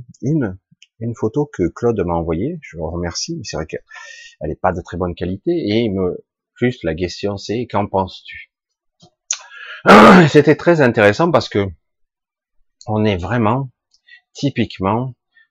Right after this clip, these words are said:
dans un événement qui, qui paraît, pourrait paraître ordinaire, certains, les météo, Météo France et les spécialistes météorologues vont vous expliquer, euh,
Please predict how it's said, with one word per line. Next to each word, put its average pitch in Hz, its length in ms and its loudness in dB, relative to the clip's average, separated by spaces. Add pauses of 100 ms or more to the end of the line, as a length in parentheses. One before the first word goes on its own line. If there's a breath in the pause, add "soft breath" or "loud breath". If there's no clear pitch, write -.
dans 101 420 0
un 92 220 -2
événement 107 680 0
qui, 98 440 -8 (680)
qui - 160 -14
paraît, 95 500 -2 (300)
pourrait 78 200 -14
paraître 113 480 -4
ordinaire, 95 540 -6
certains, - 360 -10
les 90 320 -8
météo, 85 440 -8 (300 loud breath)
Météo 107 340 4
France 127 420 0
et 90 60 -2
les 90 80 -2
spécialistes - 600 -8
météorologues 90 680 -2 (460 soft breath)
vont 95 140 -2
vous 90 180 -4
expliquer, 104 640 -8
euh, 76 180 -12